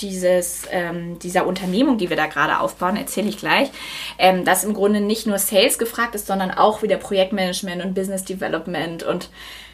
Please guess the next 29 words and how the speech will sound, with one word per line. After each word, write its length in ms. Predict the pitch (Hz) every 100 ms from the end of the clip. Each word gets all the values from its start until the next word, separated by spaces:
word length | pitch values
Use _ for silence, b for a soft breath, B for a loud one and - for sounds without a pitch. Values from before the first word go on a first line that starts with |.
| -
ein 80 | 214
Produkt 420 | - 262 170 -
aufbauen 540 | 196 208 - 180 185
oder 100 | 151
ein 100 | 208
Service, 840 | 208 - 214 214 202 196 190 190 -
das 180 | 185 -
alles 220 | 190 202
durchdenken 800 | 208 208 185 220 214 208 196 190
und, 440 | 135 180 185 180 -
ähm, 360 | 175 175 175 185
ja, 100 | 180
erstmal 300 | 185 196 180
so 180 | 180 180
ein 160 | 180
bisschen 360 | - 214 240 240
so 80 | 214
eine 140 | 214
Gründungsphase, 840 | - - 392 214 - - 156 180 220
dass 140 | 208
ich 80 | 190
dachte, 260 | 185 -
das 280 | 170 151 214
ist 140 | 320 285
dann 120 | 269
wiederum 240 | 269 254
richtig 320 | 233 240 220 -
geil, 360 | 131 - 104 -
weil 280 | 156 180